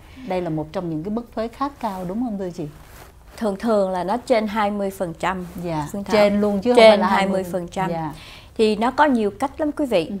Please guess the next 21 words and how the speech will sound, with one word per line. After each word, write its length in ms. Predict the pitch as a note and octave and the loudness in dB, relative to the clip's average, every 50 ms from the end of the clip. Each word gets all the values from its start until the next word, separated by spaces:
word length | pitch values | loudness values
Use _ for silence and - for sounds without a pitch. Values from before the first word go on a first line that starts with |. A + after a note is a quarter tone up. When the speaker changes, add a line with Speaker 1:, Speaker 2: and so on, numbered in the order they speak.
| - | -6
Speaker 1:
hử. 120 | G#3 G3+ G#3 - - - - | -6 -6 -8 -8 -12 -10 -6
Speaker 2:
Ờ, 500 | - F#3+ F#3+ F3+ F3 E3+ E3+ E3 E3 E3 D#3+ - - - - - - - | -2 0 2 4 4 4 4 2 0 0 -4 -6 -12 -16 -20 -20 -4 0
cái 100 | - - | 0 2
four 240 | D4 - C4+ B3+ B3+ | 4 6 6 6 6
one 180 | B3 A#3+ A#3+ | 6 4 2
K 340 | A3+ - A#3+ A3+ A3+ A3 G#3 | 0 0 2 4 4 4 2
mình 200 | G#3 F#3+ F3+ F3 | 0 -2 -4 -6
cũng 260 | F3 - C#3+ F3+ G#3+ | -8 -8 -8 -4 -2
đã 140 | A3+ A3+ - | 0 0 0
biết 300 | G#3+ A3 B3 C#4 C4+ - | 0 0 -2 -2 -2 -2
rồi 340 | - G3+ F3+ F3 E3+ E3 E3+ | -2 0 0 0 0 0 0
á, 160 | F#3+ A#3 - - | -2 -2 -4 -4
là 340 | - E3+ F3 E3 D#3+ D#3+ D#3 | -6 -4 -2 -2 -2 -2 0
đây 300 | E3+ G3 G3 G3 F#3+ F#3+ | 2 4 4 4 2 0
là 240 | F#3 F3 E3 D#3 D#3 | -2 -2 -2 -4 -4
một 220 | E3 D#3+ D3+ - | -6 -8 -8 -6
cái, 380 | - G#3+ G#3+ G#3+ A3+ B3 B3+ C4+ | -4 -2 -2 0 0 0 0 2
ờ, 480 | C4 A3+ G3+ F#3+ F3+ E3+ E3+ E3 D#3+ D#3+ D#3+ | 2 2 2 2 2 0 0 -2 -4 -6 -8
chương 260 | - A3+ A3 G#3 G3+ | -6 -6 -4 -4 -4
trình 400 | G#3 - G3+ F3 E3 E3 E3 D#3+ D#3 - - - - - - - - - - | -4 -2 -2 -2 -2 -4 -6 -8 -12 -16 -20 -20 -20 -20 -20 -20 -20 -12 -8
mà 600 | F3+ F3+ F3+ F3+ F3 E3+ E3 E3 D#3 D#3+ D#3+ D#3+ | -4 -2 0 2 2 2 2 0 0 -2 -4 -6